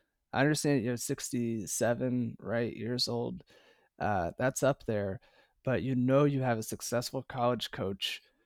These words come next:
who's gonna develop just about any players you already have on that team. I would think that he, he's gonna get some really good offers. I, I doubt he takes any. Here's what I'm hoping happens.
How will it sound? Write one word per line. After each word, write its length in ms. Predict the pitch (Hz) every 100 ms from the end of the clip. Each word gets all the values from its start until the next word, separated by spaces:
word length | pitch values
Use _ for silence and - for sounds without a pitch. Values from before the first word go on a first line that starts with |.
| _ -
who's 220 | 135 -
gonna 240 | 120 117
develop 640 | 101 110 123 120 123 123
just 240 | - 127 -
about 200 | 120 117
any 200 | 135 135
players 600 | - 131 131 120 120 -
you 120 | 123
already 260 | 117 110 -
have 280 | 120 120
on 160 | 117 107
that 260 | 92 - -
team. 500 | - 160 107 110 127 _ _ _ _ _ - -
I 80 |
would 180 | 120 131
think 180 | 160 160
that 100 | 151
he, 140 | 143 - -
he's 240 | 147 147
gonna 220 | - 147
get 240 | 127 143 -
some 380 | - 120 113 - _ 131
really 280 | 127 139
good 140 | 143 123
offers. 520 | 120 175 107 107 -
I, 140 | 127 - _ -
I 100 | 127 -
doubt 260 | 139 139 143
he 120 | 135
takes 440 | - 120 135 -
any. 280 | 156 160 160
Here's 240 | 143 156 131
what 80 |
I'm 120 | 127 131
hoping 260 | 113 107
happens. 480 | 123 113 92 98